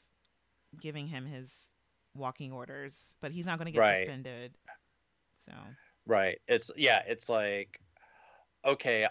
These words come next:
Speaker 2: I know that, uh, I know that all three of you didn't pull the fire alarm."
Speaker 1: Yeah. <laughs>
Speaker 2: But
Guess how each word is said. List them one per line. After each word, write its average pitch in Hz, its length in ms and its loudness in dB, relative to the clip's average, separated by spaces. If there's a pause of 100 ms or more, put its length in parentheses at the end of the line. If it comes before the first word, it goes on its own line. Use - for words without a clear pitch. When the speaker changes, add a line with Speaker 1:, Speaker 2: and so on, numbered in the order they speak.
Speaker 2:
I 123 100 4
know 131 400 0
that, 127 300 0
uh, 127 220 2
I 120 100 2
know 131 240 0
that 123 260 2
all 110 180 6
three 110 320 0
of 98 80 2
you 98 140 -2
didn't 98 420 -2
pull 98 160 2
the 90 100 0
fire 87 340 4
alarm." 57 540 -4
Speaker 1:
Yeah. - 200 0 (520)
<laughs> 453 80 -6 (2000)
Speaker 2:
But 107 500 8